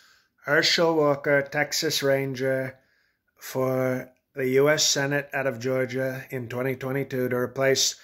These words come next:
radical left fake pastor Raphael Warnock, who's a total disgrace. We've been, this guy's been in office for what, like, two weeks?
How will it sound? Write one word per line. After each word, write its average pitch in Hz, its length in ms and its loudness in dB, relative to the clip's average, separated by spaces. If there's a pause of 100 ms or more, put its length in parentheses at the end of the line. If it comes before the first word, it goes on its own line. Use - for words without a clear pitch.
(320)
radical 160 480 4
left 156 320 2
fake 139 340 -2
pastor 135 520 0
Raphael 139 600 0
Warnock, 123 640 -4
who's 117 160 -8
a 117 80 -8
total 127 360 0
disgrace. 127 600 -2
We've 131 160 2
been, 139 160 0 (500)
this - 120 -10
guy's 190 220 -2
been 147 180 0
in 135 240 -2 (500)
office 151 340 -8
for 143 160 -4
what, 165 180 -4
like, 127 240 -12
two 143 140 2
weeks? 170 540 -4